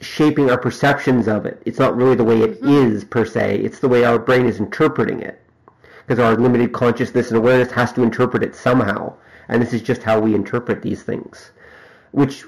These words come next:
Speaker 1: again, would make sense why you would get things like unicorns, I suppose. But, yeah, you're a little far afield to have a giraffe as your spirit animal, though. That, that is a little unusual.
Speaker 2: Well,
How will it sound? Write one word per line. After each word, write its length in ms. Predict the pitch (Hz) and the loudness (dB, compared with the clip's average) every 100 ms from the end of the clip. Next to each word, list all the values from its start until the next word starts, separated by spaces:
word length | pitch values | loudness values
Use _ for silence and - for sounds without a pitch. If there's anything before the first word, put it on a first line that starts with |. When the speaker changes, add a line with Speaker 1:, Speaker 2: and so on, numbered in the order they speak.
| - | -8
Speaker 1:
again, 440 | 151 143 151 143 | -4 0 2 4
would 100 | 135 | 4
make 160 | 131 123 | 4 2
sense 300 | - 131 117 | 2 0 2
why 100 | 120 | 2
you 160 | 113 113 | 2 4
would 140 | 110 | 2
get 300 | 107 104 - | 0 -2 -2
things 180 | 117 107 | -2 0
like 160 | 107 98 | -2 0
unicorns, 540 | 113 113 107 101 95 | 0 0 -2 -4 -4
I 80 | 98 | -8
suppose. 600 | 110 - 101 - - - - - - - | -8 -10 -10 -10 -14 -20 -20 -20 -20 -4
But, 360 | 240 240 - - _ _ _ _ - | -2 0 -4 -20 _ _ _ _ 0
yeah, 180 | 196 | 2
you're 180 | 196 180 | 4 4
a 40 | 180 | 4
little 180 | 208 | 4
far 300 | 202 175 165 | 2 2 2
afield 260 | 147 180 165 | 2 2 2
to 60 | 131 | 2
have 120 | 123 | 0
a 20 | |
giraffe 460 | 117 120 135 156 123 | 0 2 2 2 -2
as 120 | - | -2
your 120 | 107 | -4
spirit 320 | - 151 160 | -2 2 4
animal, 320 | 127 110 101 101 | 4 2 0 -2
though. 300 | 101 - - - | -4 -6 -12 -4
That, 220 | 170 165 196 | 2 2 4
that 180 | 202 | 2
is 100 | 240 | 2
a 80 | 220 | 2
little 160 | 202 175 | 4 4
unusual. 600 | 151 185 208 135 110 - - - - - _ _ - - _ _ _ - _ - _ _ _ - | 4 4 2 2 -2 -4 -16 -20 -20 -20 _ _ -20 -20 _ _ _ -20 _ -20 _ _ _ -10
Speaker 2:
Well, 520 | 247 233 233 302 | -4 -2 -4 -6